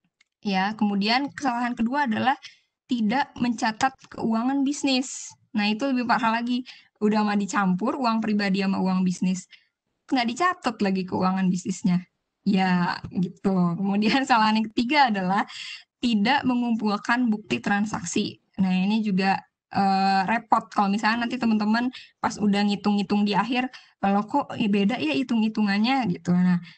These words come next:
kalau nggak ada bukti struk dan segala macemnya, atau laporan penjualan atau apapun itu, nanti jadi bingung sendiri harus merujuk kemana referensinya, nggak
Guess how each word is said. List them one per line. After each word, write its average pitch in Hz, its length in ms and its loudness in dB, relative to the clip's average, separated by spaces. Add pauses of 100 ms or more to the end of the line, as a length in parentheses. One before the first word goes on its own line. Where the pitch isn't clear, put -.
(640)
kalau 214 320 2
nggak 208 240 2
ada 214 80 0
bukti 208 320 0
struk - 400 -2
dan 208 240 0
segala 208 320 0
macemnya, 226 720 0
atau 208 240 0
laporan 202 400 2
penjualan 214 560 2
atau 208 160 0
apapun 214 400 0
itu, 262 240 0 (320)
nanti 254 240 -2
jadi 262 160 0
bingung 233 320 0
sendiri 262 400 0
harus 220 480 -2
merujuk 220 480 0
kemana 254 320 0
referensinya, 226 800 0
nggak 190 200 0